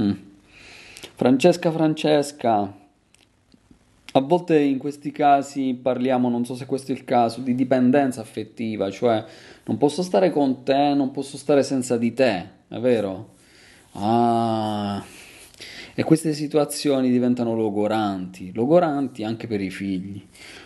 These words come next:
logoranti per chi le vive in prima persona e anche per i figli. Speriamo di uscirne, speriamo di uscirne.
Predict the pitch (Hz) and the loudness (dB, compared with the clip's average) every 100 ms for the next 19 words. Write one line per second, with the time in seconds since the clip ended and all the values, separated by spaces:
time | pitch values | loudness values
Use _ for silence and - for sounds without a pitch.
0 | - 113 117 123 127 113 110 107 107 - | -2 4 6 6 4 0 -4 -6 -6 -4
1 | 120 127 160 139 117 120 113 120 131 - | 0 0 2 2 0 -4 -4 -4 -6 -6
2 | 202 214 214 208 196 131 127 110 107 101 | -6 -2 0 0 0 0 2 2 -2 -6
3 | 101 95 - 98 92 98 98 92 107 - | -6 -8 -6 -4 -2 -2 -2 -2 -4 -8
4 | - _ _ - - - _ _ - - | -18 _ _ -20 -20 -20 _ _ -12 2
5 | 135 190 185 160 143 - 180 143 107 101 | 4 6 6 4 2 0 4 6 4 0
6 | 92 90 90 135 170 143 113 - 175 151 | -2 -2 -4 -2 2 2 0 -4 0 2
7 | 117 92 - | 2 -2 -6